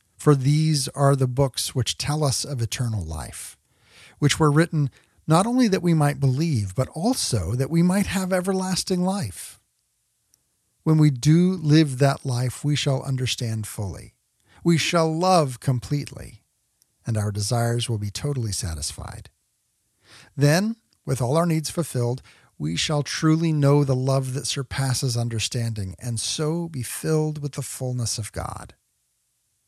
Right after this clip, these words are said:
The purpose of the Scriptures, which comes to us from God, is to lead us to this fullness, according to the truths contained in those sayings of the apostles to which I have referred.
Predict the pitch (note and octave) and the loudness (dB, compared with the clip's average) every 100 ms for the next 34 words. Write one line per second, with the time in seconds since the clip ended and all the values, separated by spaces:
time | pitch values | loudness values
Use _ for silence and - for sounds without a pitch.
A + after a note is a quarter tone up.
0 | _ _ _ _ - D3+ G3 G3+ E3+ - | _ _ _ _ -4 -2 -4 -2 -2 -2
1 | C3+ A#2 - G2+ - F3+ F3+ B2+ - - | -2 -2 -2 -6 -8 -8 -6 -6 -6 -4
2 | D3 D3 - C#3+ B2 - - A2+ F#2+ F2 | -2 -2 -2 -2 -2 -2 -6 -6 -4 -6
3 | A#2+ - - - E3+ D3+ - D#3+ D3+ F#3 | -8 -12 -20 -2 2 2 2 0 2 0
4 | A3+ G#3+ F#3+ - - G3 F3+ E3+ - G3+ | 2 2 0 -2 -4 -2 -2 -4 -2 -2
5 | G3+ G2+ - - - - B2+ - D3+ D#3 | 0 -2 -4 -8 -10 -14 -12 -2 0 0
6 | D3+ C#3+ - C#3 C3+ B2 - C3 - C3 | -4 -6 -4 -4 -4 -4 -4 -4 -2 -2
7 | B2+ A#2+ A#2+ A#2 - - A2 F2+ F#2+ F#2 | -2 -2 -2 -2 -4 -4 -4 -4 -6 -8
8 | F2+ F#2+ F#2 B2+ A#2+ - D2 C2 - - | -8 -8 -8 -6 -4 -4 -8 -10 -12 -12
9 | _ _ - B2 A2 G#2+ F2 E2 F2+ - | _ _ -6 -2 -2 -2 -4 -6 -8 -8
10 | G#2+ D#2 - G2 | -6 -8 -10 -16